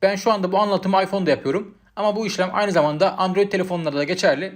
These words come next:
Bilginiz olsun. Hemen beğendiğimiz gönderileri nasıl görebiliriz? Sizlere gösterelim. Öncelikle Instagram'ı bir açalım.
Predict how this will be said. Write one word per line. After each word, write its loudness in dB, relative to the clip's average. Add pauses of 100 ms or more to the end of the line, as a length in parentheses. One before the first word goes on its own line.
Bilginiz -2
olsun. -4 (100)
Hemen 0
beğendiğimiz 0
gönderileri 4
nasıl -4
görebiliriz? 0
Sizlere -2
gösterelim. -2 (300)
Öncelikle 0
Instagram'ı -2
bir 2
açalım. -2